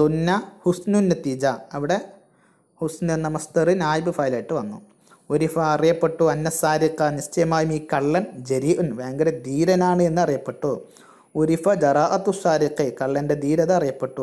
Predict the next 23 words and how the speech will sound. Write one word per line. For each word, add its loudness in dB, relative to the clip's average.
അവിടെ 0
ജറാഅത്ത് 0
എന്ന -6
മസ്തർ -2
നായിബ് 0
ഫായിലായിട്ട് -4
വന്നു. -8
അഅ്തൈതുഹു, 4
ഞാൻ 0
അവനിക്ക് 2
നൽകി, 0
ലിഅന്നഹു 2
ഫഖീറുൻ, 2
അവൻ -2
എന്താണ്? 0
പാവപ്പെട്ട -4
ആളാണ്. 0
എന്നെ -4
മസ്തർ -2
ശരിയാക്കുമ്പോൾ 0
അഅ്തൈതുഹു 0
ലിഫഖറിഹി, 0
ലിഫഖറിഹി, 2